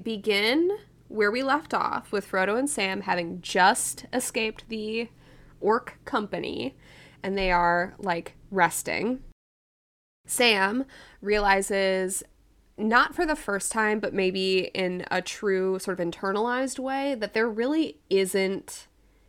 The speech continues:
a return trip. And so there's this moment of despair, but then he resolves his will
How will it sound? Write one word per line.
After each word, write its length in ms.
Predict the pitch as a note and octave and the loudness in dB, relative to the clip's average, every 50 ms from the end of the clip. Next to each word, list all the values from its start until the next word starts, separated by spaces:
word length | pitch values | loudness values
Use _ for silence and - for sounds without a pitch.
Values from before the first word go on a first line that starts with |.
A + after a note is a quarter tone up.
| _ _ _ _ - | _ _ _ _ 0
a 200 | F#3+ G3 F#3 F3+ | 2 2 2 2
return 480 | F3+ F#3 F3 - - - E3+ E3 E3 D#3 | 2 -2 -4 -6 -4 -4 -2 -2 -2 -4
trip. 260 | - - - - - | -6 -8 -10 -10 -6
And 140 | - F3+ F3 | -8 -8 -6
so 80 | - | -6
there's 280 | E3+ F3 F3 F3 - - | -4 -2 -2 -4 -4 -8
this 200 | - E3 D#3+ - | -10 -10 -8 -4
moment 380 | B3 C#4 D4+ D4+ D#4+ D4 D4+ D4 | 0 2 4 4 4 2 2 0
of 100 | C4+ A3+ | -2 -2
despair, 540 | A#3+ B3 A#3+ - - - A#3+ A3+ A3 A3 A3 | -2 -6 -6 -6 -4 -2 0 2 2 2 2
but 160 | G#3+ G#3 - | 0 -2 -4
then 220 | - F#3 F#3+ G3+ | -2 -2 -2 -2
he 260 | G3+ G#3 G#3 F#3+ F#3+ F#3 | -2 -2 -2 -2 -2 -2
resolves 580 | F3+ F#3+ F#3 F#3 F#3+ F#3 F#3 F#3+ F#3+ G3 - | -2 -4 -4 -4 -4 -2 -2 -2 -2 -4 -8
his 240 | - G#3 F#3+ F#3 F#3 | -10 -8 -8 -8 -8
will 460 | F#3+ F3 F3+ E3+ E3+ E3 E3 E3 E3 | -8 -8 -6 -6 -6 -6 -4 -6 -6